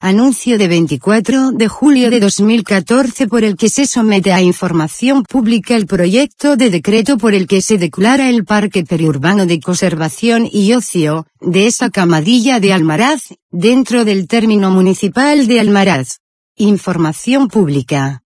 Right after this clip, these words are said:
Anuncio de veinticuatro de julio de dos mil catorce por el que se somete a información pública el proyecto de decreto por el que se declara el Parque Periurbano de Conservación y Ocio,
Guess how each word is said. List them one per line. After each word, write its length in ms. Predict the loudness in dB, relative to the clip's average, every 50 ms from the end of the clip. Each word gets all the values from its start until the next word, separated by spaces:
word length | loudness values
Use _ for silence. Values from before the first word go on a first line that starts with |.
| _ _ _ _ _ _ -2
Anuncio 540 | 0 2 2 4 2 0 0 -2 -2 0 2
de 100 | 2 2
veinticuatro 840 | 2 2 0 0 -2 -4 -2 0 0 0 0 0 0 0 0 0
de 160 | 0 0 -2 -2
julio 420 | -2 0 2 2 4 4 2 2
de 100 | 2 2
dos 200 | 2 0 0 0
mil 240 | 0 2 2 0 0
catorce 640 | 0 -2 -2 0 0 0 0 0 0 -2 -4 -4 -2
por 160 | 0 0 0
el 120 | 0 0
que 140 | 0 -2 -2
se 160 | 0 0 -2
somete 480 | -2 0 0 0 2 2 2 2 2 2
a 80 | 2
información 800 | 2 2 2 0 -2 -4 -2 -2 -2 -2 -6 -4 -2 0 0 0
pública 540 | 0 -2 -2 -2 0 0 0 -2 0 0 -2
el 100 | -2 -2
proyecto 680 | -2 -2 0 0 2 2 2 0 0 _ -4 -2 0 2 2
de 140 | 2 2
decreto 480 | 0 0 -2 0 0 0 2 0 0 0
por 160 | 0 0 0
el 100 | 0 0
que 160 | 0 0 -2
se 160 | 0 0 0 0
declara 500 | 0 -2 -2 0 0 2 2 2 2 2
el 160 | 0 0 0
Parque 400 | 0 -2 -2 -2 -2 -2 -4 -4
Periurbano 640 | -2 -2 -2 0 0 -2 0 0 0 0 2 2
de 140 | 0 0 -2
Conservación 880 | -2 -4 -4 -2 -2 -2 -2 -2 -4 -6 -6 -4 -2 0 0 0 0 -2
y 220 | 0 0 2 2 2
Ocio, 540 | 0 0 -2 -2 -2 -2 0 -2 -4 -6